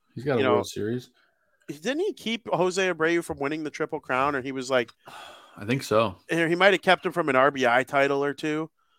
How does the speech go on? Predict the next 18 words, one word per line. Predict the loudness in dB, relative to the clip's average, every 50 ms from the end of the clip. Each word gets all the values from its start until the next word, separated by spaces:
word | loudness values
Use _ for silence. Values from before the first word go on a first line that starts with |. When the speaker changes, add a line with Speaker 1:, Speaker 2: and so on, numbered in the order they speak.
| _ _ _ _ _ _ _
Speaker 2:
But, | 6 6 8 8 6
like, | 6 8 8 8 6 4 0 -6 -16 -20 _ -14 -14 -14 -12 -12
just | -10 -8 -6 -6
a | -6
great | -6 -8 -10 -10 -6 -4 0 2 4 4 4 2 -2
player, | -6 -8 -6 -6 -8 -10 -12 -12 -6 -6
a | -4 -4
great | -6 -10 -20 -20 -16 -12 -8 -6 -6 -6 -8 _
player. | -16 -16 -16 -16 -18 -20 -20 _ _ _ _ _ _ _ _ _ _ _ _ _
Loved | -4 4 6 6 6 4 4
watching. | 2 2 2 2 0 -4 -8 -10 -14 -20 -14 _
World | 8 10 10 10 10 8 6
Series | 0 -4 -2 -2 -4 -4 -2
M | 0 0 -2 -2
V | -4 -8 -10 -10
P, | -8 -8 -8 -8 -8 -10 -14 _ _ _ _ _ _ _ _ _ _ _ _ _ _
Salvador | 2 6 8 8 8 6 2 0 0 -2 -2
Perez. | -4 -6 -8 -8 -6 -6 -8 -8 -10 -12 -14 -18 -20 -20